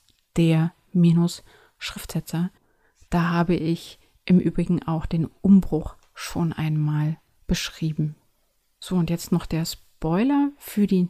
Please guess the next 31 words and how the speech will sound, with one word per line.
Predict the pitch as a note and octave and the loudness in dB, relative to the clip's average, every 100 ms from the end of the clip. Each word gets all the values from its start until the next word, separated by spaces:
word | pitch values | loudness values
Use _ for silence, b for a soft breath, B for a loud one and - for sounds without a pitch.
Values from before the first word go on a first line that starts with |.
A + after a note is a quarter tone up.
| _ | _
nächste | F3+ F3 G#3 - A3+ | 4 6 4 2 -8
Episode. | - E3+ E3+ E3 A#3+ D#4 _ _ _ _ _ _ _ _ _ | -6 -6 -4 -4 -4 -6 _ _ _ _ _ _ _ _ _
Eine | - A3 | 4 4
Kundin | - C#4 B3 | 6 8 8
von | - G#3 F#3 | 6 6 6
mir | F3+ G3 G#3+ G3+ F#3+ | 6 6 4 0 0
wies | G3+ G3 | -2 2
mich | G3+ G3+ G3 - - | 4 4 2 -4 -10
gerade | - F3+ F3+ | -4 0 2
in | F3+ | 2
der | F3 | 2
letzten | F3 - - F#3 | 0 -2 -2 0
Woche | G#3+ G3+ | 0 -2
darauf | E3 E3+ E3+ - | -4 -4 -6 -4
hin, | F#3 F#3 - F#3 | -2 -2 -4 -6
dass | F3+ - | -8 -6
die | F#3 F3 - | -4 -4 -2
Entwicklung | F3 - F#3 A#3+ - G#3 F#3 | -4 -4 -4 -4 -2 0 0
eines | D3 F3+ F3+ - | 0 0 0 -2
Designs | F#3+ - F#3 G3 F#3+ F#3+ - B B B | -6 -2 0 2 2 0 -6 B B B
für | B - F#3 | B -6 -4
sie, | D#3+ E3+ F3+ A#3+ D4 _ _ _ _ | -4 -2 0 0 -2 _ _ _ _
bei | F3 | -6
ihr | - F3 | -4 -4
ging | F3 E3+ | -2 -2
es | E3+ - | -2 -4
um | F3 E3 D#3+ _ - | -2 -2 -4 _ -6
die | D#3 | -6
Gestaltung | D#3 E3 E3 - | -4 -4 -4 -2
eines | D3+ - | -4 -4
Podcast-Covers, | B3 - - E3+ - - - D#3+ F3+ A3+ - | -6 -6 -6 -6 -8 -12 -10 -4 -2 -4 -6